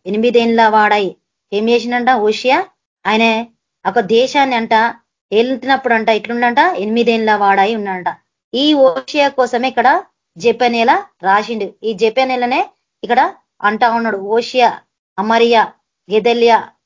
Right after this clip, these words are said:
కూషి కుమారుడైన జెపనియా అని చెప్తా ఉన్నాడు. కాబట్టి ఇక్కడ ఓషియా ఎట్లుండంట?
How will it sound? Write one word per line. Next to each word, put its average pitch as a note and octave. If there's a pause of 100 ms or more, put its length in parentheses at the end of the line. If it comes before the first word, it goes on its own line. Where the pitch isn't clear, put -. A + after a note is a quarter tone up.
(160)
కూషి A#3+ (180)
కుమారుడైన A3
జెపనియా A3 (220)
అని G#3+
చెప్తా G#3 (100)
ఉన్నాడు. E3+ (380)
కాబట్టి B3+ (440)
ఇక్కడ A#3 (180)
ఓషియా B3+
ఎట్లుండంట? A#3+